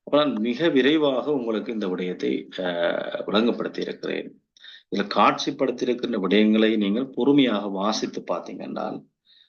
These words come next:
உங்களுக்கு அதனுடைய, அஹ், முழுமையான விடயத்தை நீங்க உங்களுக்கு தெரிய, தெ-, தெரியும்.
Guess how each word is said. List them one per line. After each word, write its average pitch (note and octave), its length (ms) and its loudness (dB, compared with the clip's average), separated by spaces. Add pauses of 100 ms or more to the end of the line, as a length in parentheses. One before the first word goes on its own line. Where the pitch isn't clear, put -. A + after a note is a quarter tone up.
(380)
உங்களுக்கு F2+ 460 -4
அதனுடைய, E2+ 400 -2 (440)
அஹ், - 160 -10
முழுமையான G#2+ 480 4
விடயத்தை E2 420 -6
நீங்க F2+ 180 -4
உங்களுக்கு F2+ 300 -8
தெரிய, - 260 -6
தெ-, F2+ 220 -4 (480)
தெரியும். F#2 360 0